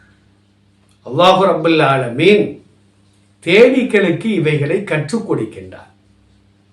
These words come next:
பூக்களில் சென்றுதான் நீ தேனை சேகரிக்க வேண்டும்.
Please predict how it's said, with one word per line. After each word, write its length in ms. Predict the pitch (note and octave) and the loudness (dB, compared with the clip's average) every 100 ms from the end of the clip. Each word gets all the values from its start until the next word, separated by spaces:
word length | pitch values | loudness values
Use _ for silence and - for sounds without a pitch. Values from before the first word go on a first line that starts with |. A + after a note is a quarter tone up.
| _ _ _ _ _ | _ _ _ _ _
பூக்களில் 640 | - F#3+ G3+ - G3 F#3+ F#3 | -4 -4 -4 2 2 4 2
சென்றுதான் 640 | - E3+ F3 F3 F#3+ A3+ | 0 -2 0 2 2 4
நீ 120 | G#3+ | 2
தேனை 500 | E3+ D3+ E3 F3 F3 | 0 0 0 2 0
சேகரிக்க 640 | G3+ F3+ F3+ F3 D#3+ D3 F#3 | -2 0 0 2 0 -2 -2
வேண்டும். 840 | D#3 A#2+ A2 A#2+ C#3 B2+ A2 - | -4 -4 -6 -4 -4 -4 -8 -16